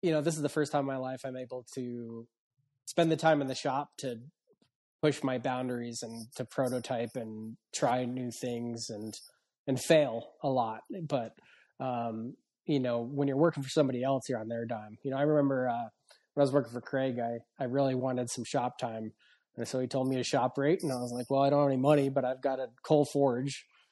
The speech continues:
I'll trade you that for two hours of shop time." He said, "Okay." And, <laughs> and that's, you know, that was about the most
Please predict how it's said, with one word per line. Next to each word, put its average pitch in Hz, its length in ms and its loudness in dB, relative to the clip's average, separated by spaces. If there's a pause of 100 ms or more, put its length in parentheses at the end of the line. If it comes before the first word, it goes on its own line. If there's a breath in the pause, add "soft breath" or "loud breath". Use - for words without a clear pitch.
(240 soft breath)
I'll 120 300 -8
trade 143 240 4
you 139 60 6
that 139 180 2
for 135 80 -4
two 139 220 2
hours 131 240 2
of 123 60 -6
shop 127 280 0
time." 104 260 -6
He 120 60 -6
said, 120 200 -8
"Okay." 123 340 -6 (680 soft breath)
And, 127 260 0
<laughs> 143 160 6 (300)
and 254 160 6
that's, 180 360 0
you 170 180 4
know, 151 140 2 (280 loud breath)
that - 140 4
was 175 140 6
about 170 200 4
the 165 80 -2
most 165 400 0